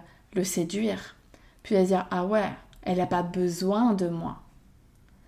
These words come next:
Mais je vais tout faire pour qu'elle ait besoin de moi. » C'est ce qu'il croit. Et ce qu'on a envie de lui laisser penser aussi. Et c'est ça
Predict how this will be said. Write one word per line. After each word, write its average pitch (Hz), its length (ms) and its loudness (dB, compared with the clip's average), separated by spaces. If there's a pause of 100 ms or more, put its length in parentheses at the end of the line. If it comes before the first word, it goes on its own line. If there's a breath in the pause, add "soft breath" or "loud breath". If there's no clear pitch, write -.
(180 soft breath)
Mais 185 100 4
je 180 80 -2
vais 208 240 4
tout 302 240 4
faire 254 460 0
pour 220 160 2
qu'elle 202 200 6
ait 247 100 2
besoin 226 500 2
de 202 160 4
moi. » 233 360 2
C'est - 140 -6
ce 190 140 -12
qu'il 185 160 -8
croit. 247 320 -4 (840 soft breath)
Et 208 60 0
ce 196 80 0
qu'on 196 240 4
a 190 60 6
envie 185 280 4
de 233 60 6
lui 208 140 4
laisser 180 320 2
penser 180 400 -2
aussi. - 340 -8 (880 soft breath)
Et 202 60 -4
c'est 185 180 -4
ça 202 320 -6